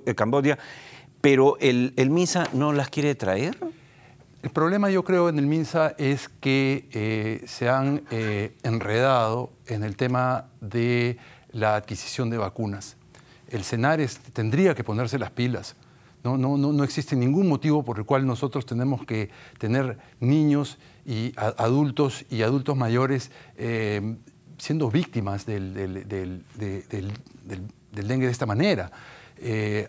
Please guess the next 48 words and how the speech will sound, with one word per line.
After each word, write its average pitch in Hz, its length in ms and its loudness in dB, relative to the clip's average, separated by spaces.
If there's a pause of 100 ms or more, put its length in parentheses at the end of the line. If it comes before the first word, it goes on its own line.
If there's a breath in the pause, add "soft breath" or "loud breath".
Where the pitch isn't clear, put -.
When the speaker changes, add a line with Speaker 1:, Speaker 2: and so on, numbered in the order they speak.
(100)
Speaker 2:
existen 175 420 0
vacunas, 123 360 0
existen 135 200 -2
vacunas 135 380 -2
que - 80 -12
son 139 180 -2
aprobadas. 131 460 0
Speaker 1:
Eso 196 260 2
quiero, 185 360 2
eh, 147 80 0
permíteme 160 440 2
interrumpirte 131 460 0
porque 113 340 -4
esto 160 220 -2
me 165 80 2
parece 135 220 -2
fundamental. 98 460 0 (960 loud breath)
Hay - 140 4
gente 175 300 2
que 127 80 2
me 110 100 2
decía, 120 220 0
"Bueno, 139 300 0 (200)
no 139 160 -2
hay 185 80 -4
forma, 117 460 -2
o 85 40 -6
sea, 117 140 -2
el 110 80 -2
Perú, 117 400 0
pues, 110 220 -6 (120)
es 113 220 -2
muy 120 160 0
precario 110 580 -2
y, 98 60 0
y, 76 520 -4
y 92 100 -6
tendrá 95 400 -4
que 135 320 0
infectarse 101 520 -4
mucha 117 200 -4
gente 127 240 -2
con 110 180 -2
dengue 113 240 0
y 113 60 2
morir". 95 400 -2 (460 loud breath)
O - 20 -12
sea, - 160 -4